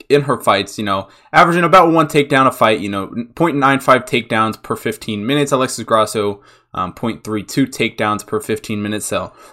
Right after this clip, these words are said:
um, Maycee Barber, I would expect her to probably try and take this one to the ground at least once in this fight.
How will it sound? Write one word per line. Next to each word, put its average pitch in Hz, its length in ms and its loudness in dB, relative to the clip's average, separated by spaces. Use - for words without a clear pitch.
um, 101 240 -2
Maycee 170 240 0
Barber, 151 280 6
I 147 100 8
would 156 100 6
expect 180 320 0
her 165 100 2
to 135 80 0
probably 131 400 4
try 135 240 2
and 110 80 -4
take 113 160 -2
this 113 160 -6
one 110 140 -2
to 107 60 -2
the 104 60 0
ground 104 260 -2
at 98 100 -6
least 147 200 -2
once 101 300 -6
in 101 140 -10
this 95 160 -10
fight. 98 360 0